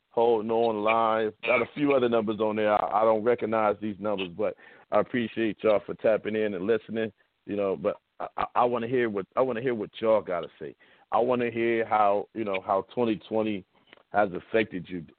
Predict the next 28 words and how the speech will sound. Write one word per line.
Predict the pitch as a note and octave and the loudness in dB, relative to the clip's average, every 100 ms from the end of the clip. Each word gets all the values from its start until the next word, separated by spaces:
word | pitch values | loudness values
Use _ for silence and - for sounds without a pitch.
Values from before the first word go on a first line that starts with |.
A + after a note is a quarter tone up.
| - | -6
Has | G2+ F2+ | -4 -2
it | F#2+ | -2
made | G#2 A2 G2+ A2+ | 0 0 0 -2
you | G#2 | -2
a | |
better | E2 G#2+ A2 F#2+ F2+ - E2 | 2 2 2 -2 -6 -12 0
barber? | A2+ C3 B2 C#3+ - _ _ _ | 2 2 -2 -6 -8 _ _ _
Has | F#2 | -10
it | F#2+ | -8
made | G2+ G#2+ G#2 G2+ | -2 -2 -2 -6
you | G#2 | -8
a | |
better | D#2+ G#2 F#2+ | -2 -2 -2
business | D2 F2 B2+ C3 C#3 - | -8 -2 0 0 -4 -4
person? | D#3 C3+ - C#3+ C#3 C3+ | 0 0 -2 -4 -2 -4
Has | G#2+ F#2+ | -4 -4
it | G2 E2+ D2+ | -4 -10 -4
made | G#2+ A2+ F#2 | -4 -2 -6
you, | G#2 F#2+ - - _ - | -8 -10 -14 -20 _ -8
you | G2 | -4
know, | F2+ D#2+ | -4 -2
tap | A#2+ A#2+ - | 0 0 -2
into | A2+ B2 | -8 -8
yourself | A2+ G#2+ - A#2 A#2 A2+ - | -6 -6 -2 -2 0 -4 -10
and, | G#2 G2+ F#2 - | -6 -6 -6 -8
and, | G2 - | -10 -8
and | G2 F2+ | -10 -8
re-, | G2 E2 | -10 -14